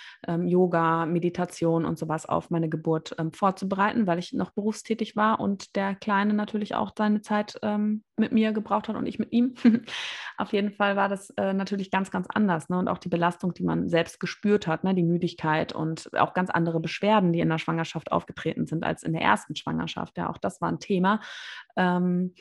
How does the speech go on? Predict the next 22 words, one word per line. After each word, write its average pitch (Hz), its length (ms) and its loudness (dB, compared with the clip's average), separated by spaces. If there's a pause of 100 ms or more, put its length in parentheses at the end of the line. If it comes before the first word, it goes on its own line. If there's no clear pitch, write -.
(400)
und 170 760 0 (140)
trotzdem, 185 840 0 (100)
ähm, 170 420 -2
gibt 180 260 -4
es - 80 -6
Möglichkeiten, 175 880 0
ja. 175 340 0
Also 160 300 -4 (360)
ich - 160 -8
habe 175 220 -2
mich 175 180 0
trotzdem 233 360 4
mental 196 520 6
besser 202 540 -2
vorbereitet 175 540 0
gefühlt, - 420 -6
auch 165 80 -10
bei 160 100 -6
der 160 140 -6
zweiten, 190 540 -2
ähm, 175 400 -4 (180)
Geburt, 196 580 0